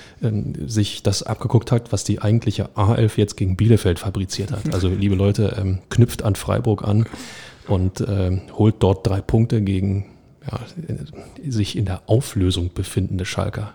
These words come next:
Speaker 1: Also, und dann ist das ein Riesenschritt.
Speaker 2: Ja. Was gab's da sonst noch im Fre-, beim Freiburg-Spiel im Olympiastadion? Ich habe Fangesänge vornommen von vor den Toren des Olympiastadions. Die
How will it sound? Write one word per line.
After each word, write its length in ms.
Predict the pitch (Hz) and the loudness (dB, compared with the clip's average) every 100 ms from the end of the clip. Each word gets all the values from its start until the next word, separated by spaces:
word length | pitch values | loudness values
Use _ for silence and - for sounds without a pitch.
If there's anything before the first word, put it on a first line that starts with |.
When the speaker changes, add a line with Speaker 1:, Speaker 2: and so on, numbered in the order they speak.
| - | -6
Speaker 1:
Also, 280 | 98 92 - _ _ _ - - _ _ _ - | -4 -4 -8 _ _ _ -20 -20 _ _ _ -14
und 160 | - 90 | -8 -6
dann 240 | 92 92 95 - - | -4 -6 -8 -16 -14
ist 160 | - - | -8 -2
das 100 | 104 | 4
ein 60 | 104 | 4
Riesenschritt. 480 | 92 82 - - - _ - | 4 0 -4 -8 -12 _ -14
Speaker 2:
Ja. 140 | - - _ _ _ - - - - - | -14 -14 _ _ _ -20 -20 -20 -20 -12
Was 160 | - 131 | -6 -4
gab's 240 | 147 143 | -2 -2
da 120 | - 151 | 0 2
sonst 300 | 156 170 - | 2 2 0
noch 300 | 170 - - | -2 -2 0
im 120 | 151 | 0
Fre-, 200 | - 123 | 0 -4
beim 200 | - 143 | 0 2
Freiburg-Spiel 840 | 139 147 156 - - 156 156 143 147 | 2 2 0 -2 0 2 2 0 2
im 120 | 151 | 2
Olympiastadion? 800 | 135 151 151 139 147 139 143 143 | 2 2 0 0 0 2 4 2
Ich 140 | - 135 | 2 2
habe 220 | 131 120 | 2 2
Fangesänge 600 | - 127 151 135 143 151 | 2 4 4 4 2 0
vornommen 580 | - 139 143 151 185 180 - _ _ - _ | -2 0 0 0 -2 -6 -12 _ _ -20 _
von 260 | - 127 127 | -6 0 0
vor 300 | - 151 151 | 0 2 2
den 160 | 147 | 2
Toren 380 | 139 156 170 175 | 2 0 0 -2
des 160 | 175 - | -6 -2
Olympiastadions. 960 | 170 170 175 156 165 165 180 185 - | 0 0 0 -2 -2 -2 -2 -2 -2
Die 300 | 123 131 135 | -2 -2 -4